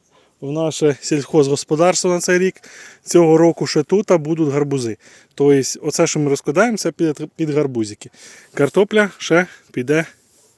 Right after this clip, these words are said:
там, де була гірчиця. Так що так-то. Ой, піду я зараз ремонтувати дрельки, а ви дивіться відосик.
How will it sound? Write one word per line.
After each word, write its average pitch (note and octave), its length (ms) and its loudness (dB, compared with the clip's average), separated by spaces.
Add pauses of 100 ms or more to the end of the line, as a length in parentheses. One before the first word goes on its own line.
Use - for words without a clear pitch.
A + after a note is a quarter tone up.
(560)
там, D3+ 220 -4
де D3 80 2
була C#3 260 2
гірчиця. B2+ 560 -6 (420)
Так C3+ 200 -12
що C3 160 -6
так-то. - 380 -12 (2250)
Ой, G3 220 4 (300)
піду D#3+ 200 0
я D#3+ 100 4
зараз D3 280 2
ремонтувати C#3 680 0 (440)
дрельки, C#3 600 -6 (920)
а B2 40 -12
ви B2+ 140 -2
дивіться B2+ 400 -8
відосик. A2+ 520 -10